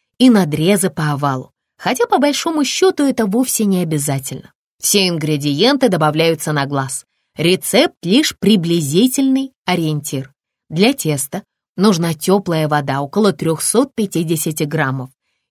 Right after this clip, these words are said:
и четыреста пятьдесят граммов муки. Смотрите по ситуации.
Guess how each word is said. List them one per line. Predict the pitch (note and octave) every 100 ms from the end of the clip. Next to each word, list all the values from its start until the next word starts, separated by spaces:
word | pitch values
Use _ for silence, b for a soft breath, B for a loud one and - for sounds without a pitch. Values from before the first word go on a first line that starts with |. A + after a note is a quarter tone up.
| -
и | C4 G4
четыреста | - C4 B3 A#3+ - E3
пятьдесят | D#3 D3 D#3 C#3+ C#3 C#3+
граммов | D#3 D#3+ G#3 G#3+ -
муки. | D#3+ D3 C3+ C3 _ _ _ -
Смотрите | - D#3 C#3 D3+ D3
по | C#3+ C#3+
ситуации. | D3 C3+ D#3 F3+ - -